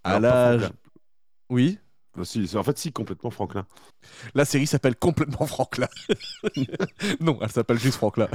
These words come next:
Speaker 2: En fait, je voulais peut-être dire Franklin, mais en fait, non, c'est, c'est Franklin. C'est
Speaker 1: À l'âge de septante ans, sans aucune formation diplomatique, Benjamin Franklin a convaincu la France,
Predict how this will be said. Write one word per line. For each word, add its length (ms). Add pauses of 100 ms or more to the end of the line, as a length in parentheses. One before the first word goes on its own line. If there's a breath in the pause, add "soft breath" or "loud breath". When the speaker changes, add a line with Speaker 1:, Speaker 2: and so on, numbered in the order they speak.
(100)
Speaker 2:
En 100
fait, 120
je 60
voulais 160
peut-être 200
dire 180
Franklin, 380 (120)
mais 100
en 60
fait, 200
non, 160
c'est, 260
c'est 140
Franklin. 460 (500 loud breath)
C'est 140
Speaker 1:
À 220
l'âge 360
de 140
septante 560
ans, 160
sans 260
aucune 300
formation 600
diplomatique, 800
Benjamin 560
Franklin 580 (360 loud breath)
a 140
convaincu 560
la 140
France, 480